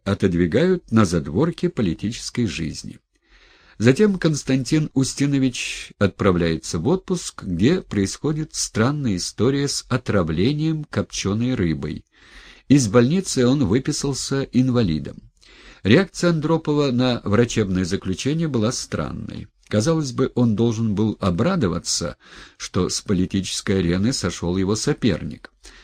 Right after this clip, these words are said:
Однако генсек искренне сожалел о случившемся. Что это?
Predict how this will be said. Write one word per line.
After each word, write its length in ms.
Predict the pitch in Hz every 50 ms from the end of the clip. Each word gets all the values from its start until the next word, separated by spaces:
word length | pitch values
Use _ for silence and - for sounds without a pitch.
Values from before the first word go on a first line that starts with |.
| - - - _
Однако 440 | - 104 101 113 160 202 202 - 175
генсек 560 | 147 123 120 117 110 - - 151 160 - - -
искренне 640 | 120 113 131 139 - - - - 147 143 147 156
сожалел 680 | - - 156 147 139 160 147 110 92 90 87 87 98 - -
о 80 | 95
случившемся. 1080 | 92 - - 85 87 - - - 87 82 - - 82 82 80 - - - 80 82 80 80 - _ _ _ _ _ _ - _
Что 320 | - - - - 135 117
это? 360 | 82 78 - - - - -